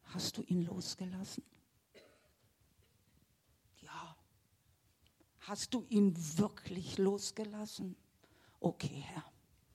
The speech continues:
ich gebe ihn dir.“ Wir kommen nach Hause. Nach kurzer Zeit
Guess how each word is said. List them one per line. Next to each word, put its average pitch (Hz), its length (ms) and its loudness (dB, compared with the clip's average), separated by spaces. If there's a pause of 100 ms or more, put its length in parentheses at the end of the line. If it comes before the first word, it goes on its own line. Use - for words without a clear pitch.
(580)
ich - 160 -8
gebe 180 240 -6
ihn 180 160 2
dir.“ 151 200 -4 (2000)
Wir 208 180 2
kommen 269 420 8
nach 233 280 4
Hause. 220 420 8
Nach 226 240 2
kurzer 277 500 2
Zeit 180 680 2